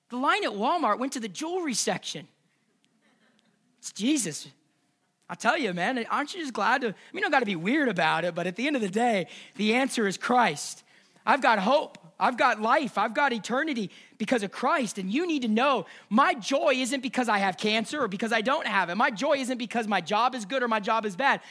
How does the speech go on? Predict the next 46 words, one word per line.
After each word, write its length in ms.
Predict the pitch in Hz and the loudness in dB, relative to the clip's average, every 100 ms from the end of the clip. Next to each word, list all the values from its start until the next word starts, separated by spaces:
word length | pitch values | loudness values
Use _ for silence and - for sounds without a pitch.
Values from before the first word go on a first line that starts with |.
| - - | -6 2
My 260 | 302 370 | 6 8
joy 320 | 277 302 320 | 6 2 2
is 140 | 277 220 | 2 0
in 80 | 247 | 0
the 80 | |
consistency 720 | 220 214 208 269 - 240 233 | 0 -2 -2 -2 -2 -4 -4
of 80 | 190 | -4
Christ. 340 | - 233 190 - - - | 0 0 0 -2 -10 -2
And 120 | 240 | 0
friend, 220 | 262 226 | 0 -2
you 180 | 185 233 | 0 0
need 200 | 226 208 | 0 -2
to 80 | 180 | -4
know 180 | 156 131 | -4 -6
him. 240 | 139 - _ _ _ _ _ _ _ _ _ _ _ _ _ | -10 -20 _ _ _ _ _ _ _ _ _ _ _ _ _
So 160 | - 165 | -14 -8
who 180 | 202 240 | -4 -2
in 80 | 214 | -2
your 100 | 196 | 0
life 280 | 190 170 | 0 0
needs 160 | 185 185 | -6 -10
to 80 | 170 | -10
see 140 | - | -10
your 160 | 180 170 | -10 -10
joy 300 | 135 170 156 | -10 -10 -10
and 80 | 143 | -12
be 100 | 147 | -12
drawn 260 | 151 147 | -10 -10
to 60 | 135 | -10
your 140 | 131 | -14
Jesus? 520 | 120 117 113 123 - - _ _ _ _ - | -16 -18 -20 -20 -20 -20 _ _ _ _ -10
And 100 | 208 | -6
number 200 | 175 165 | -6 -6
three, 340 | 160 151 117 _ _ _ _ _ _ _ _ _ _ _ - | -8 -10 -12 _ _ _ _ _ _ _ _ _ _ _ -6
when 220 | 185 233 | -2 0
was 100 | 233 | 0
the 100 | 196 | 0
last 320 | 185 190 180 | 2 2 0
time 220 | 208 175 | -4 -4
you 180 | 165 180 | -4 -6
reviewed 440 | 160 151 160 175 156 | -6 -8 -8 -8 -8
the 80 | |
wonders 400 | 147 156 156 151 | -8 -8 -8 -10
of 80 | 147 | -12
the 80 | 139 | -12
gospel 600 | 127 143 143 - 135 | -6 -4 -4 -8 -16